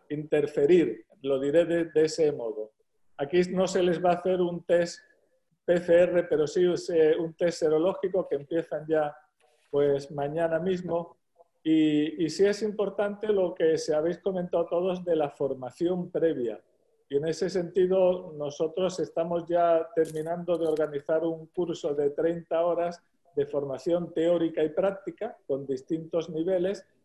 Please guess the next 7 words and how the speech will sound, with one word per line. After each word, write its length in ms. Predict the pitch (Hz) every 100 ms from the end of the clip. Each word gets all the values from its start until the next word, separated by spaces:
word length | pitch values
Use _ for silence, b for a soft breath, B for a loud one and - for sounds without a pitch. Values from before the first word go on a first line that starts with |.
| _
sobre 400 | - 151 147 143
aspectos 640 | 139 - 165 170 202 196
que 380 | - 170 143 147 - _ _ -
favorecen 840 | 151 147 151 202 202 202 214 247 _ _ -
que 200 | 160 151
los 240 | 151 -
estudiantes 600 | 147 - 151 170 175 185